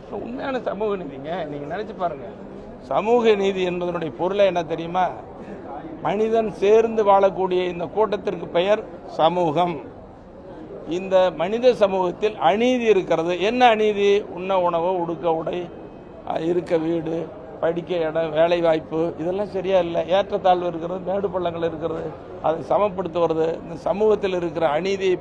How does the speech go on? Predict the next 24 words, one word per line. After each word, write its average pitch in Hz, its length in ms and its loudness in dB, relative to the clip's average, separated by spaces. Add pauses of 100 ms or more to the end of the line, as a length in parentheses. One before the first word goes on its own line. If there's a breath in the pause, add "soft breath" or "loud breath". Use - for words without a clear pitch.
போக்குவது 175 380 0
தான் 240 180 -2
சமூக 240 240 2 (100)
நீதி. 196 260 -4 (920)
அப்ப 185 180 -2 (120)
சமூக 220 220 2 (120)
நீதி 214 260 0 (120)
பிறப்பிடம்னு 214 600 0
சொல்ற 185 280 2 (400)
தமிழ்நாட்டுல 190 560 0 (400)
சரியா 220 280 6
இருக்கணுமா 202 340 2 (100)
வேண்டாமா? 185 400 2 (640)
சரியா 233 260 6 (100)
இல்லையே. 208 380 -2 (1040)
இதுதான் 220 320 0
கலைஞர் 220 360 2
காலத்திலேயும் 202 460 0
சொன்னேன். 139 260 -8 (840)
நீங்க 160 160 -6 (380)
ம-, 147 180 -6 (160)
கோவப்படாம 220 600 4
அவர் 196 200 0
கேட்டுக்கிட்டார், 151 460 -4